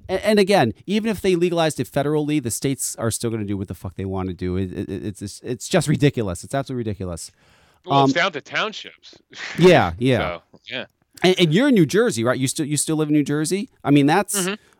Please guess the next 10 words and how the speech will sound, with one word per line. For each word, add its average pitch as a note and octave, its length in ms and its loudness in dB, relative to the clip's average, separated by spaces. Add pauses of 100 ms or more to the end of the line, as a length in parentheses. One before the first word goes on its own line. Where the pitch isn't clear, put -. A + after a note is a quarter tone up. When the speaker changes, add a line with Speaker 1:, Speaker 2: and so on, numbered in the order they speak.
(180)
Speaker 1:
th-, B2 160 -10
that's C3+ 300 -8
fucking C3+ 360 0
horrific C#3 420 0
there. F3+ 420 -2 (720)
I C#3+ 100 2
mean, C#3 540 4 (600)
oh G3+ 200 -6
my C3+ 140 4
Speaker 2:
I, G#3 80 -4